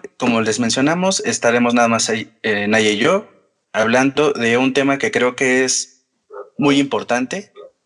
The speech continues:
Ciertamente es muy sonado, eh,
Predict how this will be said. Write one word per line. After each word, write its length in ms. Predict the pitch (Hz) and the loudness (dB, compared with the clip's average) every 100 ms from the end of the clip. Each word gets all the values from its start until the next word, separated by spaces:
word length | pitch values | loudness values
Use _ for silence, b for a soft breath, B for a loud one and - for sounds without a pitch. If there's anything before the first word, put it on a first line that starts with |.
| _ _ _ _ _ _ | _ _ _ _ _ _
Ciertamente 720 | - 180 180 190 180 160 170 | -6 -4 0 0 -2 -4 -2
es 100 | 165 | -2
muy 280 | 160 160 170 | -2 -2 -2
sonado, 760 | 175 - 113 - 170 190 269 _ _ _ _ | 0 0 2 0 0 -4 -8 _ _ _ _
eh, 720 | - 110 107 104 101 80 - | -4 0 0 0 -2 -4 -6